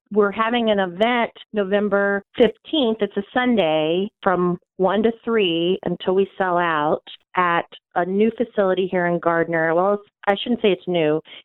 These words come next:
It's an old facility, the, the old Catholic church and, and the community center that they had, which my friend and a dear friend of my mother's, Connie Wright, purchased and has redone the whole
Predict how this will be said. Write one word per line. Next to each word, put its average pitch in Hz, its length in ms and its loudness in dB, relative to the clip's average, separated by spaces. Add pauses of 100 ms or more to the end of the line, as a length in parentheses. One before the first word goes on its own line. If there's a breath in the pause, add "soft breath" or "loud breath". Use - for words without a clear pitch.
(120)
It's 202 180 -2
an 202 80 0 (340)
old 254 640 2
facility, 190 840 0 (100)
the, 175 80 -2 (300)
the 156 260 2
old 175 240 0 (100)
Catholic 196 360 0 (160)
church 185 500 0
and, 160 240 2 (220)
and 165 260 0
the 170 120 4 (100)
community 190 500 0
center 170 220 0
that 165 180 0
they 160 120 0
had, 170 340 0 (220)
which 180 260 2
my 180 160 0 (100)
friend 185 460 0
and 175 260 0 (100)
a 131 120 2 (140)
dear 208 240 4
friend 190 200 0
of 170 80 -2
my 180 180 0
mother's, 170 600 0
Connie 180 280 0
Wright, 160 460 0 (540)
purchased 202 460 0 (200)
and 180 200 0
has 160 260 0 (480)
redone 208 1040 0
the 208 100 0
whole 240 380 -2